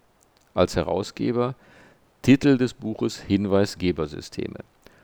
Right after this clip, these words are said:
Und das Ergebnis der Untersuchung basiert auf den Antworten von dreiundvierzig Unternehmen. Zum Ergebnis.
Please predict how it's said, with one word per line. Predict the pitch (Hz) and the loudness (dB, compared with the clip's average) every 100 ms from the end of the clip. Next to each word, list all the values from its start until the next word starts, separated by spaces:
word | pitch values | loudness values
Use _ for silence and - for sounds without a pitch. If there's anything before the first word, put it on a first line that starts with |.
| _ _ | _ _
Und | 92 | 0
das | 101 107 | 2 4
Ergebnis | 110 127 156 151 | 4 4 4 -2
der | - | -2
Untersuchung | 123 127 104 110 127 123 107 | 0 2 0 0 -4 -4 0
basiert | 101 85 117 117 | 0 2 0 -2
auf | 104 | -2
den | 101 | -4
Antworten | - 98 110 104 101 107 | -2 -2 -2 0 0 -2
von | 98 90 92 92 92 76 | -8 -6 -6 -8 -8 0
dreiundvierzig | 90 90 127 131 - 101 - - 98 - - - | 4 6 4 0 -2 -2 -2 -6 -8 -8 -18 -6
Unternehmen. | 104 113 95 76 - - - _ _ _ _ _ _ | 4 6 6 0 -8 -14 -20 _ _ _ _ _ _
Zum | - 131 | -2 4
Ergebnis. | 143 123 139 - 80 - | 4 6 4 2 -6 -8